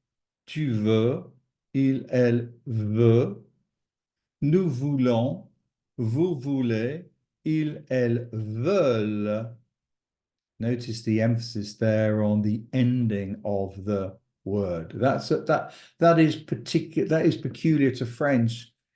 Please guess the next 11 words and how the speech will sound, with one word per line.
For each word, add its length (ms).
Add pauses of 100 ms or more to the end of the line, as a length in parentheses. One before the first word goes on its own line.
in 180
contrast 640
with 140
English, 500
where 120
we 140
tend 320
to 140
emphasize 760
the 120
beginning 1160